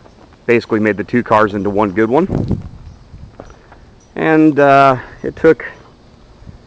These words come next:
I don't know, eight years, nine years to, to get it to the point where it's at now. I still consider it a daily driver, though I certainly don't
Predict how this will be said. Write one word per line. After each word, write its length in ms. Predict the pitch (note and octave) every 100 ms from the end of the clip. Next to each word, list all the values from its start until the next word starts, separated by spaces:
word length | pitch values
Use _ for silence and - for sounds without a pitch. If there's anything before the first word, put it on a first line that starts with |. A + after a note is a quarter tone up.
| - - - - -
I 100 | G#3
don't 140 | C3 A#2+
know, 100 | - -
eight 200 | C3+ C3+
years, 340 | C3 C#3 C3+ A2+
nine 240 | B2 B2+
years 260 | C3 C#3 -
to, 380 | A#2+ A2 G#2 G#2 - -
to 100 | A#2
get 160 | A#2
it 140 | A#2+ -
to 100 | G#2+
the 80 |
point 280 | F#2+ B2+ A#2+
where 140 | A2 G#2
it's 120 | A2
at 160 | G#2
now. 400 | F#2 G2 G2+ A#2 B2+ - - - - - - -
I 100 | G#2
still 240 | - C3
consider 380 | A#2 G#2+ C3 A#2
it 80 | G#2
a 60 |
daily 320 | F#2+ A2 G#2+
driver, 420 | F#2+ G2+ G#2+ A2 G#2
though 400 | G2+ G2 F#2+ - - _
I 140 | F2 F#2
certainly 380 | - G#2+ F#2+
don't 300 | F2 G2+ G2